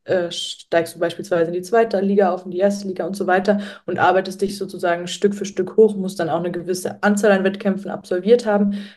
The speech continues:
eine gewisse Platzierung erreicht haben.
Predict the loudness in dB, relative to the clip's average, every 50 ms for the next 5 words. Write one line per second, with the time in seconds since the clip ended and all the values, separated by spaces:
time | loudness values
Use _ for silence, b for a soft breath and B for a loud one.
0 | B -6 -2 -2 0 0 0 0 -2 -2 -2 -2 -4 -6 -6 -6 -6 -4 -4 -4
1 | -4 0 4 6 8 8 8 6 4 2 2 0 -2 -2 -2 -2 -2 -2 -2 -6
2 | -8 _